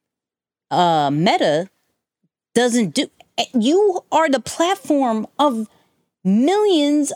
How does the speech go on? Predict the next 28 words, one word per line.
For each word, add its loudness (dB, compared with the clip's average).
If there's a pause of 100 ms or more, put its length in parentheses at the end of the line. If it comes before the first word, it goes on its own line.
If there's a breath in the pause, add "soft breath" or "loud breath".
of 0
influencers -2
and 0
you 0
don't -2
lean 0
into -2
them -2
for -2
some -2
of -4
your 0
products, -4 (240 loud breath)
which 0
is -2
very 0
weird. -4 (300 loud breath)
A 0 (260)
prime 0
example -2
is 0 (400 soft breath)
their 0
A 0
I 0
situation, -4 (280 soft breath)
Meta 0
A 0
I. -2